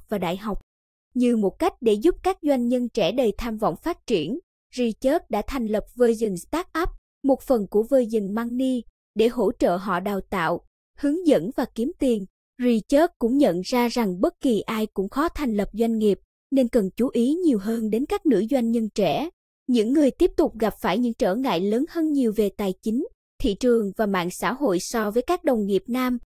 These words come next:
Phần mười tám. Tránh hiệu ứng silo. Hợp tác là một thành phần thiết yếu của mọi doanh nghiệp phát triển mạnh, cũng như một thành phần thiết yếu trong cuộc sống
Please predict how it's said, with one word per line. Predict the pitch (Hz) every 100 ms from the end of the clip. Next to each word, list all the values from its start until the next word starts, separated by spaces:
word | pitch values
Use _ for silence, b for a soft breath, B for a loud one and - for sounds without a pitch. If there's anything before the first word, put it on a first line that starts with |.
| _ _ _ _
Phần | 277 240
mười | 220 196 -
tám. | 214 208 359 - _ _ _ _
Tránh | 277 294
hiệu | 320 175
ứng | 233 285 - 320
silo. | - 285 254 220 - 214 214 - _ _ _ _ _
Hợp | - 240 -
tác | 277 339 -
là | 311
một | 220 226
thành | - 240
phần | - 214 190
thiết | 302 -
yếu | 262 277 320
của | 277
mọi | 254 175 196
doanh | 247 226
nghiệp | 220 185 -
phát | 339 -
triển | 247 190
mạnh, | 285 185 175 - _ _
cũng | 240 202 285
như | 277
một | 226 202
thành | - 233
phần | - 196 190
thiết | 285 -
yếu | 262 320
trong | - 311
cuộc | 262 -
sống | - 233